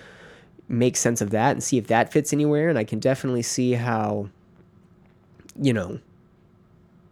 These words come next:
I could have gone about it a little bit differently. Um, in my most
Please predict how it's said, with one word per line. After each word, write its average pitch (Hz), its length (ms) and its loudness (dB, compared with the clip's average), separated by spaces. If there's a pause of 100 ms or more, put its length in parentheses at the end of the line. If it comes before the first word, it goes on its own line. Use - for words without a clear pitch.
I 135 80 2
could 139 140 0
have 120 100 -2
gone 120 200 0
about 113 240 2
it 107 100 -2
a - 40 -6
little 120 180 0
bit 107 180 -6
differently. 113 540 -4 (920)
Um, 101 560 0 (760)
in 143 80 4
my 127 140 4
most 131 260 0